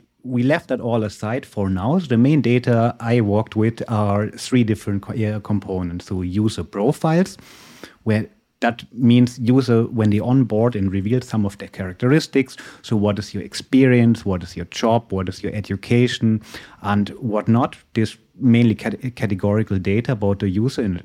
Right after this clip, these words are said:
their profile, the interaction data. So how did they use the app? So when and how long did they use the app and performed,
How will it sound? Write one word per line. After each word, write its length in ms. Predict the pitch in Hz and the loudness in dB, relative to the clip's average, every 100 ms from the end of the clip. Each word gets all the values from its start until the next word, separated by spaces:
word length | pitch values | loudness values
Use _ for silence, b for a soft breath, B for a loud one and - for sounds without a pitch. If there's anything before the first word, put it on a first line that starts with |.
| _ | _
their 140 | 92 | -8
profile, 580 | 85 107 139 - 156 165 165 B B B - | -2 -2 0 0 -2 -2 -6 B B B -6
the 120 | 123 | 0
interaction 580 | 110 101 151 - - 95 | 0 0 -4 -6 -4 0
data. 460 | 95 107 127 147 B B | 0 0 0 -2 B B
So 1160 | - - 107 104 101 101 101 104 104 110 113 - _ _ _ _ | -12 -4 0 2 2 0 0 0 0 0 -4 -8 _ _ _ _
how 240 | - 131 151 | -2 0 0
did 180 | 127 | 0
they 80 | 117 | 0
use 340 | 98 107 135 - | 0 0 0 -2
the 160 | 95 | -6
app? 300 | 104 190 - | -4 -4 -6
So 160 | - 113 | -6 -2
when 380 | 101 110 143 165 | 0 2 2 0
and 120 | 104 | -2
how 160 | 92 | -2
long 300 | 92 123 165 | -2 0 0
did 160 | 120 117 | -2 -4
they 80 | 104 | -4
use 260 | 95 101 | -2 -4
the 180 | - 101 | -4 -6
app 260 | 131 - - | -4 -4 -6
and 280 | 127 131 120 | -4 -2 -2
performed, 540 | 120 - 120 120 120 | -8 -2 0 0 -2